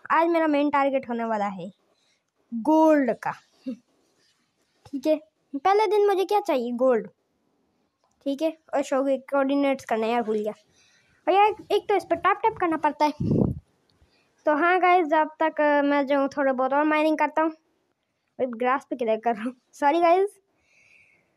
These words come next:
बाकी हाँ, अभी नीचे जाता हूँ, जाता हूँ, जाता हूँ। फिफ्टीन पे जाना है, ठीक है। ओ सॉरी, हेलो, किधर जा रहा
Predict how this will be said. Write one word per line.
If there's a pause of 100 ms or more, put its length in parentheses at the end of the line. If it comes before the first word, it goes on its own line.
(200)
बाकी
हाँ, (500)
अभी
नीचे
जाता
हूँ,
जाता
हूँ,
जाता
हूँ।
फिफ्टीन
पे
जाना
है, (200)
ठीक
है। (880)
ओ
सॉरी, (320)
हेलो,
किधर
जा
रहा